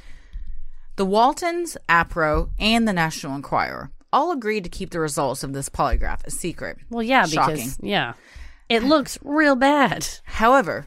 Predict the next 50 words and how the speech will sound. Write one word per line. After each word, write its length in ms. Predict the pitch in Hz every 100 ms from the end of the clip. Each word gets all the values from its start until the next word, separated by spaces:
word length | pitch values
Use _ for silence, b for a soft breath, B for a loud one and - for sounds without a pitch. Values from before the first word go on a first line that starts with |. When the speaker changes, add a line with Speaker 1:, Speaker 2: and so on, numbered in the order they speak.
| -
Speaker 1:
when 160 | 170
this 180 | 180 180
decision 400 | 196 180 185 185
was 180 | 160 156
made 220 | 151 123
public 420 | - 294 196 165 -
eight 160 | 156
months 260 | 135 131 -
later, 400 | 226 285 139 139 b b b b
more 300 | 170 226 320
accusations 720 | - 233 233 190 165 - 175 175
arose 440 | 120 60 92 -
that 100 | -
the 80 | 151
Walton 400 | 143 156 - 202
story 420 | - 117 67 98
was 200 | 127 143
nothing 360 | 156 196 240 143
more 220 | 113 135
than 160 | 135
a 100 | 131 -
hoax 360 | 208 - - -
and 80 | 190
a 40 |
cover-up. 500 | - 135 87 78 - _ _ _ _ _ _ _ _
The 100 | 180
results 360 | 175 190 269 -
of 80 | 285
the 60 |
polygraph 520 | - 202 190 180 175 175
became 240 | - 160
extremely 600 | 143 - - 226 247 254
controversial, 720 | - 180 160 139 120 - - -
with 120 | -
critics 380 | - 226 285 -
and 100 | 247
supporters 540 | - - 147 143 143
weighing 360 | 131 147 160 139
in 180 | 131 135
from 200 | 131 127
both 260 | 120 127
sides. 440 | - 95 71 78 262
Speaker 2:
And 100 | 269
that's 140 | 254
the 120 | 208
thing, 240 | 180 185 170
too, 180 | - 185
with 100 | 160
polygraphs 600 | 190 190 170 160 156
is 120 | 156